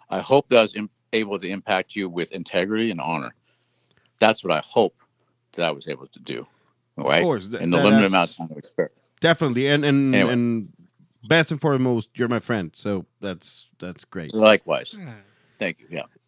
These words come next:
Speaker 2: And, uh, well,
Speaker 1: Anyway, you were
Speaker 2: this is
Speaker 1: saying.
Speaker 2: the, the thing. The, the, let's call him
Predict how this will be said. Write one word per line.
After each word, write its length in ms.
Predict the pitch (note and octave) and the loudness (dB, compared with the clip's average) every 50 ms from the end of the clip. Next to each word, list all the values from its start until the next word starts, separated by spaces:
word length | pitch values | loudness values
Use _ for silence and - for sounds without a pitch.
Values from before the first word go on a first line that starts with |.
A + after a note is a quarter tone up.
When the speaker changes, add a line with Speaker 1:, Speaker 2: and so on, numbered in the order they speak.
| _ - | _ 0
Speaker 2:
And, 180 | D3 D3 D#3 D#3 | 2 4 6 6
uh, 180 | D#3 D#3 D#3 - | 6 6 6 4
well, 140 | D3 E3 E3+ | 6 6 6
Speaker 1:
Anyway, 260 | C#3+ B2 G2 E2 C#2 D#2+ | 6 6 4 2 -2 -2
you 120 | F#2+ G2 | -2 2
were 20 | F3 | 2
Speaker 2:
this 140 | E3+ - - | 2 2 0
is 120 | D#3+ C3+ | -2 0
Speaker 1:
saying. 240 | C#3 C#3 C3 A#2+ - | 2 2 2 0 0
Speaker 2:
the, 40 | A2 A#2+ B2 | 0 0 0
the 60 | A2 | 0
thing. 320 | - - C#3 A2+ G2+ F#2 _ _ - | 0 0 -2 -2 -2 -4 _ _ -16
The, 180 | - A#2+ C3 - | -10 -8 -6 -6
the, 360 | - C3 C3 C#3+ C#3+ A#2+ G#2 - | -4 -2 0 0 0 0 -4 -8
let's 320 | B2+ C#3+ D#3 E3 D#3 - | -2 0 0 0 0 -2
call 240 | - - E3+ D3+ D3+ | -4 0 2 2 4
him 300 | C#3 D3+ D3 D3 A#2 - | 4 4 2 0 -2 -6